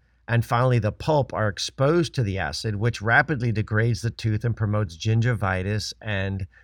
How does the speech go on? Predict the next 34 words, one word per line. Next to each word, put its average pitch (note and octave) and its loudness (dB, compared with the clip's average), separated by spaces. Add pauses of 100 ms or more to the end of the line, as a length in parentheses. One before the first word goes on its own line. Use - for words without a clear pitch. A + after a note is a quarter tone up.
(120)
dental G#2 -2
caries. - -2 (920)
Human G3+ 4
teeth - -2
are C3+ 0
highly E3 2
innervated, A2+ 2
almost A#2 2
like A2 0
fingers. - -4 (320)
They G#2+ -2
work C#3 2
as E3 0
sensory C3 0
processing A#2+ 0
devices, G#2 0
which A2+ -2
are G#2+ 2
beneficial A#2 0
to A2+ -4
protect A#2 -2
the A#2+ -4
teeth A2 -4
against G2+ -2
damage, G#2 0 (220)
as G#2+ 0
a G2 -2
damaged A#2 0
tooth G#2+ -4
or C3+ -4
teeth G2 -6 (120)
leads A#2 -2
to A2+ -4
decreased A#2+ -2